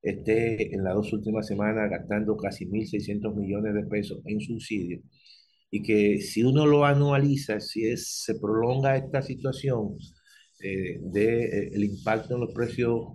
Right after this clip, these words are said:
del petróleo y cómo se impacta en los precios de los combustibles, el gobierno tendrá que buscar alrededor de ocho mil millones de pesos en lo que resta del año. O sea, a eso uno le suma lo que tendría que buscar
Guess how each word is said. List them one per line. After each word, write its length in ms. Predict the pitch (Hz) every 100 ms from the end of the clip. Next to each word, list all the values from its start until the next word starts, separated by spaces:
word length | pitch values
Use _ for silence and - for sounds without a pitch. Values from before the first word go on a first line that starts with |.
| -
del 320 | 95 104 123
petróleo 680 | 110 127 120 120 117 127 120 -
y 140 | -
cómo 200 | 101 107
se 100 | 104
impacta 400 | 110 104 107 117
en 60 | 110
los 100 | 104
precios 400 | 110 - 104 101
de 100 | 110
los 120 | 104
combustibles, 600 | 113 107 127 120 113 123 - - _ _ _
el 80 | -
gobierno 340 | 120 107 127 139
tendrá 340 | 123 110 135
que 80 | 139
buscar 480 | 123 117 120 117 117 -
alrededor 420 | 110 107 101 107 117
de 60 |
ocho 220 | 110 104
mil 140 | 101 110
millones 520 | 107 98 107 110 104 - - _ _ _
de 80 | 95
pesos 640 | 90 104 101 110 104 - - - _
en 120 | 98
lo 120 | 95
que 140 | 90 90
resta 280 | 101 - 87
del 180 | 87
año. 280 | 113 147 107 95
O 80 |
sea, 220 | 98 87 95
a 20 |
eso 200 | 92 107
uno 160 | 107
le 120 | 113 117
suma 480 | - 120 107 98 - - - - - - - - -
lo 200 | 104 113
que 120 | 110
tendría 520 | 107 104 95 117 135
que 100 | 135
buscar 540 | 127 131 - 110 90